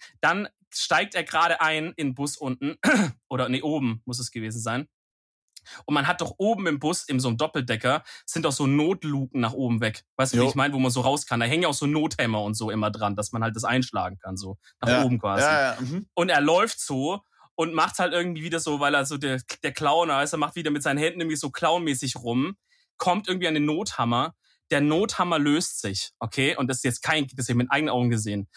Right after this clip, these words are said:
Speaker 1: Der löst sich und hängt ja aber noch an so einem Drahtseil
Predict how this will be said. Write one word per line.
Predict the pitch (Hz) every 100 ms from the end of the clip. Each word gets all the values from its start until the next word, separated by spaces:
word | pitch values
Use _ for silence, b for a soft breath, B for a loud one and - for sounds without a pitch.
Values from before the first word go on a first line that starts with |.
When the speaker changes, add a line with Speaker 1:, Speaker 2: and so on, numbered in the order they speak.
| B B
Speaker 1:
Der | 131
löst | 143 196 -
sich | 151
und | 135
hängt | 147 202
ja | 175
aber | 156
noch | 156
an | 151
so | 135
einem | 131
Drahtseil | 123 127 127 - 98 90